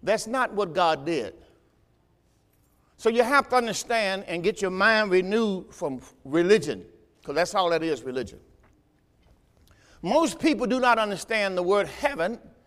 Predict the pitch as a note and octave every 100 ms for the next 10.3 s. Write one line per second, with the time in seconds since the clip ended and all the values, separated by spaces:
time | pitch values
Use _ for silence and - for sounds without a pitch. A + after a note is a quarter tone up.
0 | - F3+ - - C#4 C#3+ - - _ _
1 | _ _ _ _ _ _ _ - C4+ D4+
2 | D4+ G3+ F#3+ F#3+ - D4 D4 C4 A#3 A3+
3 | - - D#4+ C#4 A#3 G#3+ E3 A#2+ G#2+ -
4 | - _ _ _ _ _ _ _ _ _
5 | _ _ _ _ _ _ _ _ - _
6 | - C#4 C#4 B3 B3+ A#3 - F#3+ A3 -
7 | C#4+ D4 - G#3+ F#3+ F3+ D#3 F#3 F3+ F#3
8 | G#3 G3 F#3+ F#3+ G3+ F#3+ F3+ E3+ A#3+ E3+
9 | G3+ F3 B3+ C4+ C4 A#3 G#3+ - C#4+ A3+
10 | D3+ B2